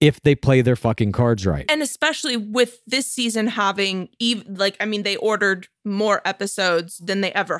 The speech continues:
Speaker 2: have
Speaker 1: Yeah.
Speaker 2: for Bachelor in Paradise this season. And so that means more screen time because we're going, and, and this is a reminder to the pit, uh, Bachelor in Paradise will now be airing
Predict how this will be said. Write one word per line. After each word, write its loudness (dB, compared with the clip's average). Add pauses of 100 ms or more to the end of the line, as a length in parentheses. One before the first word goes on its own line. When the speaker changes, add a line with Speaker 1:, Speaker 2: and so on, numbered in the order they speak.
Speaker 2:
have 4
Speaker 1:
Yeah. 4
Speaker 2:
for 0
Bachelor -2
in -6
Paradise 0
this -12
season. -6 (280)
And 0
so 0 (160)
that 2
means -2
more 0
screen 0
time -2
because -8
we're -2
going, 0
and, -6
and -2
this -4
is -10
a 0
reminder -2
to -14
the -4
pit, 0 (400)
uh, 2
Bachelor -2
in -8
Paradise -4
will -8
now -2
be -6
airing -2